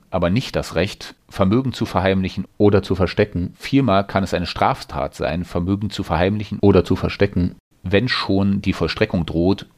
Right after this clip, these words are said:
oder durchgeführt wird. Das heißt, es werden Daten abgerufen, die die Schuldnerin ohnehin verpflichtet wären, offenzulegen und auch nur dann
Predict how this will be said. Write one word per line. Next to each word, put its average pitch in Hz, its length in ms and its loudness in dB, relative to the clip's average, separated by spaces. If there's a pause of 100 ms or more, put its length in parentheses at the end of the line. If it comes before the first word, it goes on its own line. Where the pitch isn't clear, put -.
(240)
oder 95 200 6
durchgeführt 82 600 -2
wird. 58 260 -8 (540)
Das - 180 2
heißt, 120 200 2
es - 140 -10
werden 95 260 2
Daten 90 360 0
abgerufen, 87 680 -4 (120)
die 95 160 0
die 87 120 0
Schuldnerin 104 540 0 (140)
ohnehin 90 360 2
verpflichtet 82 560 -4
wären, 90 380 2
offenzulegen 87 840 -2 (440)
und 98 160 -2
auch 95 200 0
nur 92 120 -2
dann 101 440 0